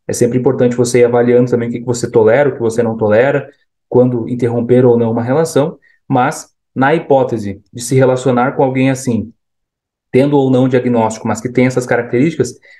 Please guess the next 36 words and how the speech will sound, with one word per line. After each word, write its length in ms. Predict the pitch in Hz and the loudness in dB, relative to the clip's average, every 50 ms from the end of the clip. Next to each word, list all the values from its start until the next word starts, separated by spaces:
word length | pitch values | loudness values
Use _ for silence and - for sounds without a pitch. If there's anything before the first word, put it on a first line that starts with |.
| _ _ - | _ _ -14
essas 220 | - - 120 - | -10 -10 -8 -4
características 680 | - 123 131 131 - - 131 123 131 139 - 165 139 120 | -2 -2 -2 0 0 0 0 0 0 0 0 0 0 2
geralmente 520 | 110 123 147 170 165 143 139 143 - - | 2 2 2 2 2 0 0 -2 -2 0
merecem 380 | 139 123 117 117 117 120 - 120 | 0 2 2 2 2 0 -2 -2
atenção, 500 | 120 120 147 147 147 - 143 147 165 - - _ _ _ _ _ _ | -2 -2 -2 -4 -2 -2 -4 -4 -4 -8 -16 _ _ _ _ _ _
porque 220 | - 139 - 175 151 | -12 -6 -4 -2 0
geralmente 440 | 120 127 135 127 120 113 120 120 | 2 2 2 2 0 -4 -6 -6
causam 400 | - - 117 113 113 127 127 123 | -4 -2 -2 -2 -2 -4 -6 -6
muitos 320 | 123 117 120 127 127 - - | -6 -4 -4 -4 -4 -4 -8
desafios 500 | 131 127 127 135 120 - - 120 117 117 | -6 -2 0 0 0 0 -2 -2 -2 -2
pra 140 | - 127 120 | -4 -4 0
relação 460 | 120 120 123 120 120 - 123 123 123 | 2 2 2 0 0 -2 -4 -2 -2
também. 320 | 170 170 151 101 82 - _ | -2 -2 -2 -4 -6 -8 _
Quero 140 | - 131 - | -4 -4 -2
saber 200 | - 156 151 156 | -2 0 0 0
de 60 | 160 | 0
vocês, 440 | 170 185 180 - 156 160 - - - _ _ _ _ _ _ _ _ _ | 0 0 2 0 0 -2 -2 -6 -14 _ _ _ _ _ _ _ _ _
quem 120 | 131 135 | -2 -2
aqui 160 | 135 131 139 | 0 0 0
já 80 | 139 131 | 0 0
teve 180 | - 135 131 | 2 2 2
alguma 180 | 131 127 135 135 | 2 2 2 0
experiência 760 | 131 127 - 135 127 123 120 127 147 143 - - 107 - - _ _ _ _ _ _ _ _ - | -2 -2 -2 0 0 2 2 2 0 0 -2 -6 -8 -8 -10 _ _ _ _ _ _ _ _ -6
em 60 | 113 | -4
um 40 | 107 | 0
relacionamento 640 | 110 113 120 120 120 127 120 113 113 113 120 120 120 | 0 2 2 2 2 2 2 2 0 -2 -2 -4 -4
com 120 | - 127 | -2 0
alguma 300 | 120 113 107 113 123 123 | 0 0 0 0 2 2
dessas 220 | 123 120 120 - - | 2 2 0 -2 -6
características, 600 | 123 117 113 110 - 117 117 135 147 - - 127 | -4 -4 -4 -2 -2 -2 0 -2 -2 -4 -6 -6
como 200 | - 127 131 127 | -4 -2 -2 -2
vocês 480 | 120 117 120 123 120 117 - - - _ _ _ | -2 0 0 0 0 0 -4 -12 -18 _ _ _
fizeram 340 | - 110 113 117 120 123 | -2 0 2 2 2 2
pra 100 | 120 113 | 0 0
lidar, 420 | 107 104 101 107 113 127 139 143 | 0 0 0 0 0 0 0 -2
o 40 | - | -4